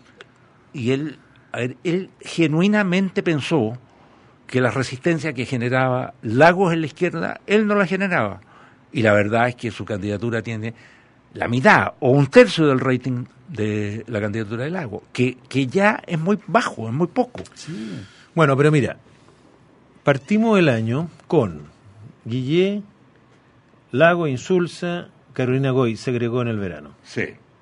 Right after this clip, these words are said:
Speaker 3: como candidato de lo,
Speaker 1: Sí.
Speaker 3: del bloque Nueva Mayoría, como
Speaker 1: ¿La
Speaker 3: se
Speaker 1: apuesta
Speaker 3: llama.
Speaker 1: de ustedes es que Carolina Goy va a tener un desempeño mejor que el de Claudio Rego? ¿Igual al de Claudio Rego?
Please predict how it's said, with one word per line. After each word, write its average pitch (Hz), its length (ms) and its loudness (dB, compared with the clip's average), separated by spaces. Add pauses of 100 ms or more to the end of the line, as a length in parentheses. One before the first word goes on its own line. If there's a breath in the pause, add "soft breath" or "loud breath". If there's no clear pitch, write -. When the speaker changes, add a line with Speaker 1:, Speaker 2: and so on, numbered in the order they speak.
(120)
Speaker 3:
como 104 240 -8
candidato 98 880 -4
de 95 140 -6
lo, 98 180 -4
Speaker 1:
Sí. 107 120 -2
Speaker 3:
del 101 140 -2
bloque 110 760 0
Nueva 110 240 -4
Mayoría, 107 440 -4
como 101 160 -8
Speaker 1:
¿La 110 60 0
Speaker 3:
se 123 60 8
Speaker 1:
apuesta 180 340 6
Speaker 3:
llama. 180 60 8
Speaker 1:
de 165 60 6
ustedes 175 320 4
es 160 60 -2
que 160 100 0
Carolina 147 400 2
Goy 139 280 2
va 131 120 -2
a 127 40 0
tener 131 280 -4
un 131 80 0
desempeño 135 720 -2 (100)
mejor 117 480 4
que 190 100 2
el 180 80 2
de 175 100 2
Claudio 180 340 4
Rego? 196 440 -6 (360)
¿Igual 147 380 8
al 208 120 6
de 202 60 6
Claudio 185 380 2
Rego? 190 400 -2